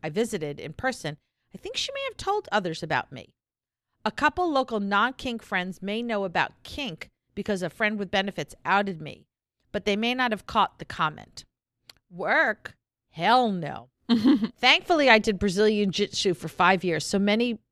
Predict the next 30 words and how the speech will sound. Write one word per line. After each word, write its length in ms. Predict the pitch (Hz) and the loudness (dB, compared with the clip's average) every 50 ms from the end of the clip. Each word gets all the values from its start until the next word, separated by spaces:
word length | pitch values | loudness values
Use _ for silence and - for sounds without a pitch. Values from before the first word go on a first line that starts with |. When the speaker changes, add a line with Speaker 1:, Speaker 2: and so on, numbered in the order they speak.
| _ - | _ -8
Speaker 1:
so 140 | - - - | -6 -2 0
any 160 | 214 240 262 | 2 2 2
bruises 500 | 214 - 208 220 226 185 214 226 185 190 | 2 4 4 4 4 4 2 -2 -2 -2
or 60 | 185 | -2
sores 360 | 165 - - 214 196 196 196 | -2 0 0 2 4 4 4
they 120 | - 196 180 | 2 2 2
might 240 | 175 170 165 - - | 4 2 2 0 -4
see, 380 | - - 240 226 233 247 233 _ _ _ _ _ - | -6 -2 0 0 0 0 -4 _ _ _ _ _ 0
they 140 | 202 196 190 | 4 4 4
assume 400 | 185 - - - 208 196 196 185 | 4 2 0 0 2 2 2 2
are 60 | 175 | 0
from 240 | - - 156 147 147 | -2 -4 -6 -4 0
that. 500 | 156 147 - - - - - - - - _ _ _ _ _ _ _ - | 0 0 0 0 -4 -6 -6 -6 -6 -6 _ _ _ _ _ _ _ 4
Speaker 2:
That's 260 | - 214 226 240 - 226 | 6 8 8 8 8 4
a 80 | 202 | 0
really, 540 | 185 175 180 208 240 247 226 208 214 214 175 | 0 0 0 4 6 6 6 6 4 4 0
really 380 | 180 190 226 208 175 185 180 180 | 2 4 4 4 4 4 0 0
good 520 | 160 - - 226 220 196 185 262 233 170 _ _ _ - | 0 0 4 6 8 8 8 6 2 -4 _ _ _ -6
Speaker 1:
Right? 320 | 180 170 185 226 226 - | -4 -2 -2 -2 0 2
Speaker 2:
excuse. 800 | 196 180 - - - - - 302 311 170 165 - - - - - - | 0 0 0 -4 -8 0 2 2 2 2 0 -2 -2 -2 -4 -6 2
Speaker 1:
Going 220 | - 262 302 370 480 | 4 6 6 6 4
into 200 | 508 - - 294 | 2 0 0 2
work 220 | 233 247 262 262 - | 4 4 4 4 2
with 100 | 311 220 208 | 0 -2 -2
a 40 | |
black 380 | 180 160 180 202 202 220 254 - | -4 -2 4 6 6 6 6 4
guy 220 | 220 202 190 202 208 | 2 4 4 4 2
from 180 | - 175 175 175 | -2 -6 -4 -4
a 40 | 160 | -4
ver-, 260 | 156 147 180 180 | -4 -2 -2 -2